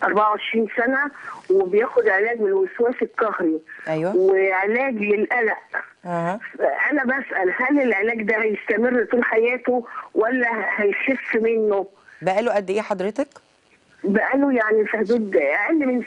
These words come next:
Speaker 1: سنة، بتاع تمن أشهر كده، تسعة أشهر.
Speaker 2: آه، آه، إحنا بناخد دواء بدون جلسات علاج نفسي؟
Speaker 1: لا، مفيش، آه، جلسات علاج نفسي.
Speaker 2: دواء بس؟
Speaker 1: ياخد دواء بس.
Speaker 2: عشان أقول لحضرتك إن إحنا،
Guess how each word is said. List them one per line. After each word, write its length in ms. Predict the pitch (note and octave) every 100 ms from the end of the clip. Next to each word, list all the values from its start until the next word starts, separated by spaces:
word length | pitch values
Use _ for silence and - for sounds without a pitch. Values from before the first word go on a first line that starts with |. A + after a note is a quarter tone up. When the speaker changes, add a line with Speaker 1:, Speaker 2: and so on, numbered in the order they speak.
| -
Speaker 1:
سنة، 300 | A3+ G3+ F3
بتاع 260 | - G3
تمن 360 | G3 A#3 A3 G3 A3+
أشهر 320 | G3 - F3+
كده، 300 | - F3+ E3+
تسعة 340 | F#3 - D#3 -
أشهر. 280 | E3 - - _ -
Speaker 2:
آه، 40 | F#3
آه، 300 | E3+ F#3+ F#3+
إحنا 180 | G3+ G#3
بناخد 400 | F#3 A3 A3 D#3+
دواء 460 | G#3 A3 G3 -
بدون 560 | - E3 E3 G#3 A3+ G3+
جلسات 400 | E3+ E3+ G#3 G#3
علاج 240 | F#3 G3 G3
نفسي؟ 400 | G#3+ - C#4+ - _ _ _ - - - - - - - - _ - - -
Speaker 1:
لا، 280 | G3 G3 -
مفيش، 520 | F3 - G3+ - F#3
آه، 220 | E3 E3
جلسات 480 | D#3+ E3+ F3 - -
علاج 340 | E3 E3+ D3+
نفسي. 180 | D#3 E3
Speaker 2:
دواء 160 | G#3+ F3+
بس؟ 340 | D3+ - - G3
Speaker 1:
ياخد 460 | G#3+ A#3+ A3 F#3+
دواء 280 | G#3+ G#3 F3+
بس. 160 | F3+ F3+ - - - _ -
Speaker 2:
عشان 380 | F3+ F#3 A#3 B3
أقول 320 | - G3 A#3+
لحضرتك 600 | A#3 G3 E3+ G#3+ G#3 -
إن 100 | E3+
إحنا، 320 | F#3+ F#3 F3